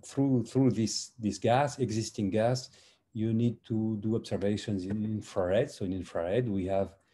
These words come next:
we had, uh, typically a one, one thousand stars that could be observed in infrared. And we have also the control, a control sample,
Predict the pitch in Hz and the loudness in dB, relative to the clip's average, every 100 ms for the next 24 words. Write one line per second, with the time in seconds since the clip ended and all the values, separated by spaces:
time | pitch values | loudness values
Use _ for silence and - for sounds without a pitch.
0 | _ - 110 101 113 104 113 107 104 101 | _ -4 0 4 2 2 0 2 0 -2
1 | - _ _ - 113 - 120 117 107 104 | -6 _ _ -8 -6 -2 0 2 2 2
2 | 117 120 117 113 113 110 101 101 98 - | 2 2 0 0 0 0 0 0 -6 -4
3 | 104 101 117 104 98 - 95 98 90 - | 0 0 0 -6 -10 -14 -12 -8 -8 -6
4 | 104 98 - 92 90 - 87 104 180 - | -6 -6 -6 -6 -6 -6 -2 -2 -2 -6
5 | - - _ _ 110 110 117 123 127 113 | -20 -20 _ _ -2 4 6 6 6 4
6 | - 107 104 - 127 110 - 117 120 117 | 2 0 0 2 2 2 4 6 6 2
7 | 123 - 120 - 104 - 101 101 - 104 | -6 -2 -2 0 -2 0 -2 -2 0 2
8 | 107 98 | 2 0